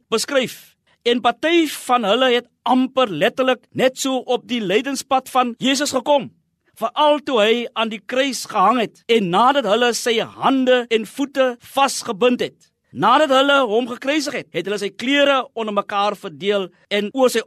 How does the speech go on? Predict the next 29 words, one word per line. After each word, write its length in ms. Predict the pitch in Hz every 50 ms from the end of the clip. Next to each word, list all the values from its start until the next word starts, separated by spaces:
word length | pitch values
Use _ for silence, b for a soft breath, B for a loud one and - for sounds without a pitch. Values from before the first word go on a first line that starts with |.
| _
onderklede 680 | 269 269 294 285 285 269 - - 247 240 233 226 226 220 220
geloot. 560 | 202 226 208 185 196 240 285 277 240 - _ _ _ _ _ _ _ _ _ _
En 140 | _ 170 156 127
Jesus 440 | 185 269 311 - 285 254 - - -
het 140 | 190 190 -
gesê, 500 | - - 175 156 - 202 190 190 180 156 156 _ _ _ _ _
"Ek 160 | - 214 220 -
het 120 | 247 240
dors. 500 | 185 196 202 170 - - - - - - - _ _ _ _ _ _ _ _ _ _
My 140 | - 196 214
verhemelte 460 | 208 202 196 233 262 269 269 262 262
kleef 560 | 254 - - 240 247 247 226 - - - _ _
teen 180 | - 240 226
my 120 | 220 214 208
vas." 460 | - - 226 214 165 - - - _ _ -
Die 80 | 254
mense 420 | 262 285 330 370 349 339 359 302 277
wat 140 | - 269 262
op 80 | 277 262
Goeie 200 | 269 302 285 285
Vrydag 380 | - - 269 277 277 269 262
die 100 | 220 226
stad 300 | 208 - - 247 247 -
van 160 | - - 220 214
die 120 | 214 202 -
noordekant 460 | 175 220 247 254 254 - 233 226 226
af 180 | 220 196 - -
binnegekom 640 | 120 143 196 220 233 233 - 202 - - 175 170 160
het 140 | 151 147